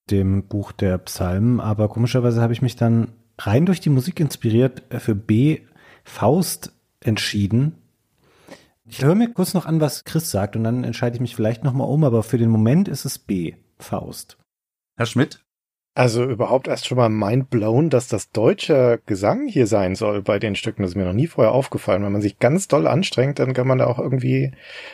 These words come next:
Speaker 3: deutsche Wortfetzen raushören. Aber das ist natürlich super spannend, diese Frage. Ich habe jetzt mal C ausgeschlossen, weil das erscheint mir nicht poetisch genug, also sprach Zarathustra, um da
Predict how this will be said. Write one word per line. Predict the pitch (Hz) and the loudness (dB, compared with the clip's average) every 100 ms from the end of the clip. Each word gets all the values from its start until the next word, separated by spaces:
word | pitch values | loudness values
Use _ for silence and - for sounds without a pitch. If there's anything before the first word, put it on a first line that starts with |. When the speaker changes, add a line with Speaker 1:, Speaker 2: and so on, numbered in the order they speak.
| - - | -14 2
Speaker 3:
deutsche | 120 123 117 | 2 4 2
Wortfetzen | 135 - 110 - 107 | 2 4 0 0 -2
raushören. | 90 90 95 107 101 110 120 - - - - - | 2 2 2 -4 -4 -4 -6 -10 -20 -20 -20 -8
Aber | 110 101 92 90 87 90 | 0 4 4 4 2 0
das | 92 - | -4 0
ist | |
natürlich | 104 101 107 107 - | 0 0 0 0 -2
super | 110 120 | 0 0
spannend, | - - 135 117 | 2 0 2 2
diese | 107 107 | 2 0
Frage. | - 104 104 | 2 2 2
Ich | - | 0
habe | 107 | 0
jetzt | 120 | 2
mal | 117 95 | 2 0
C | - 110 139 | 0 4 4
ausgeschlossen, | 113 123 - 127 123 117 123 | 4 2 0 -4 -2 0 0
weil | 113 107 107 113 - | 2 2 2 0 -2
das | 117 - - - _ _ _ | -4 -2 -6 -10 _ _ _
erscheint | - 120 - 117 110 | -2 0 4 2 4
mir | 110 | 2
nicht | 104 - | 0 -4
poetisch | - 107 98 101 - | 2 4 4 -2 -2
genug, | 95 90 - | -4 -4 -4
also | 101 101 | -4 -2
sprach | - - 90 - | -4 0 0 0
Zarathustra, | 104 92 104 - - | 0 0 0 -4 -2
um | 101 107 | 0 0
da | 101 98 98 - | 2 2 2 -2